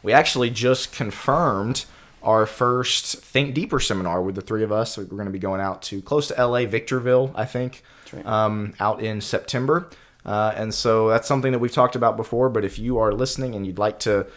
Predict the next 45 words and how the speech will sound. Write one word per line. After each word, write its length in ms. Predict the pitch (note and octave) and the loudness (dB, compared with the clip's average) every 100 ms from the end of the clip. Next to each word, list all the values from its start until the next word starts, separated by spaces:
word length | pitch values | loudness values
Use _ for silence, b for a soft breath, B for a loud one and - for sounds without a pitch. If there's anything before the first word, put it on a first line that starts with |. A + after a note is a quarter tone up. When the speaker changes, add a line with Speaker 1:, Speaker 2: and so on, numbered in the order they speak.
| B B B | B B B
Speaker 1:
to 100 | - | 0
have 160 | B2 C#3+ | 4 6
a 40 | |
seminar 360 | D3 D#3 D3+ D3+ | 6 6 8 8
with 140 | B2 | 6
us 180 | A#2 C3 | 4 2
three 240 | C3 C3 B2+ | 2 2 4
or, 100 | G#2 | 4
or 180 | G2 G2+ | 2 4
really 320 | C3+ B2+ G#2+ | 4 4 2
any 140 | A#2 | -2
combination 640 | G#2+ A#2+ G#2+ G2+ B2 A#2 A2+ | 0 2 2 2 -2 -2 -4
of, 260 | G#2+ G2 - | -6 -8 -8
of 140 | G2 | -8
any 200 | G#2 A#2 | -6 -2
of 100 | G#2 | 0
us 180 | G#2+ - | 0 2
out 240 | G2 G2+ - | 0 0 -2
to, 140 | G2 | -8
to 80 | - | -6
kind 120 | C#3 | -4
of 60 | C3 | -2
discuss 380 | - - F#3 - | -2 2 2 2
some 120 | D#3 | 2
of 40 | |
the 120 | C#3 | 4
things 140 | C3+ B2+ | 2 0
we 60 | |
talk 180 | B2 B2 | 0 0
about 300 | A#2 G#2+ - | 0 -2 -2
with 120 | A2 | -8
the 60 | G#2 | -6
podcast, 600 | A2 G#2+ G#2 A2 A2 - | -2 0 0 -2 -2 -4
the, 280 | G#2 G2 F2+ B B B - | -6 -6 -8 B B B -2
the 100 | G#2 | 2
idea 260 | G#2 G2+ G2+ | 2 2 0
of 80 | F#2 | 0
shir-, 300 | A#2 G2 - | -2 -2 -4
shouldn't 280 | - A#2+ G2+ - | -6 -4 -2 0
church 260 | G2+ - | -2 -2
be 80 | G2 | -4
more, 340 | G#2 C#3+ C#3+ | 0 2 2
which 140 | A#2 G2+ | 0 0
is 80 | G#2 | 0
obviously 560 | G2+ G2 G2+ G2 F#2+ | 2 0 -2 -4 -4